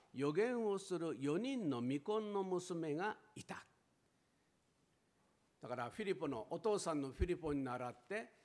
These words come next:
えー、この、お、アシスタントになっててですね、「旧約聖書に書いてあることはこういう意味なんですよ」ということを説教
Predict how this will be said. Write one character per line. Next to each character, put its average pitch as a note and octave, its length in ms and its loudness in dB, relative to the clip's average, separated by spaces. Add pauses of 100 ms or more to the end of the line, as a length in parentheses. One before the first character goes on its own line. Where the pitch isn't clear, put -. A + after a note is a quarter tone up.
(160)
え B2+ 640 -2
ー、 - 40 -20
こ E3 100 0
の、 E3 120 2
お、 C3+ 1160 0
ア C#3+ 80 -4
シ F3 160 -4
ス - 100 -4
タ C#3+ 120 2
ン C3+ 80 -2
ト C3 120 -6
に C3 60 -4
な C#3 80 -2
っ - 80 -12
て C3 120 -6
て G#2 120 -12
で G#2+ 140 -14
す - 140 -12
ね、 G#3 200 -2 (220)
「旧 C#3+ 140 -2
約 C#3 200 -2
聖 C#3+ 240 -6
書 C#3+ 120 -10
に C#3 120 -6
書 D3 140 -8
い C#3+ 60 -8
て D3+ 100 -10
あ - 20 -8
る C#3+ 120 -8
こ D3 100 -12
と D3+ 120 -6
は D3 80 -4
こ - 160 -6
う E3 60 -2
い D#3+ 40 -6
う - 20 -4
意 E3 40 -4
味 D#3+ 60 -2
な D#3 120 0
ん D3 80 -2
で D3 100 -6
す - 120 -10
よ」 G3+ 100 -6
と G3 80 -10
い - 20 -6
う - 20 -6
こ F3 140 -6
と E3+ 160 -2
を C#3+ 60 -2
説 F3+ 280 -6
教 D3+ 280 -4